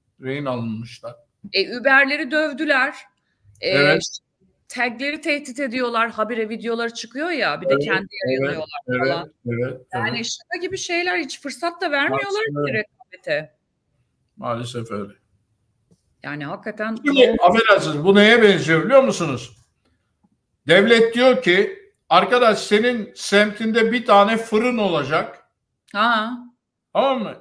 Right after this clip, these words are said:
Speaker 1: "Ekmeği de bu fiyattan satacak, geçirecek sana."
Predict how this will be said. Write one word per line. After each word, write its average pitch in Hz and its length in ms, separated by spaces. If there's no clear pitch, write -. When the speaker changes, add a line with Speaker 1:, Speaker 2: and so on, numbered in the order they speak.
Speaker 1:
"Ekmeği 254 480
de 247 120
bu 254 80
fiyattan 262 580
satacak, 196 680
geçirecek 202 640
sana." 151 440